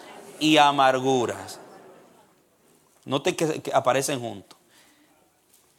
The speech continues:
"Su boca está llena de maldición y amargura". Porque recuerde lo que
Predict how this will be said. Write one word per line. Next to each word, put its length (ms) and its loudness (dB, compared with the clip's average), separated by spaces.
"Su 340 4
boca 680 6
está 380 4
llena 600 2
de 140 4
maldición 1000 -2
y 140 2
amargura". 800 -4
Porque 300 -2
recuerde 500 -4
lo 180 0
que 380 -8